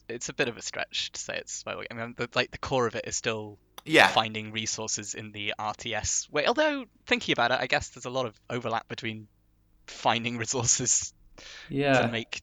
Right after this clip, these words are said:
Speaker 1: things better.
Speaker 2: Yeah, funnily enough, I was playing Northgard after you guys
Speaker 3: Oh, yeah.
Speaker 2: recommended it last year, and I was like, "This has got a lot of survival elements, actually." The,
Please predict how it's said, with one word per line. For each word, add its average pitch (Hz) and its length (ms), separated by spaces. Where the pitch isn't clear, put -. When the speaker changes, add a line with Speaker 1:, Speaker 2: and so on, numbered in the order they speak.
Speaker 1:
things 113 300
better. 117 340
Speaker 2:
Yeah, 147 120
funnily 151 240
enough, 131 280
I 110 60
was 107 140
playing 107 260
Northgard 113 560
after 101 240
you 101 380
guys 98 220
Speaker 3:
Oh, - 20
yeah. 165 140
Speaker 2:
recommended 113 400
it 98 140
last - 240
year, 113 200
and 101 120
I 95 40
was 98 140
like, - 300
"This - 220
has 98 120
got - 200
a - 40
lot 95 140
of - 80
survival 95 400
elements, 95 260
actually." - 500
The, 117 280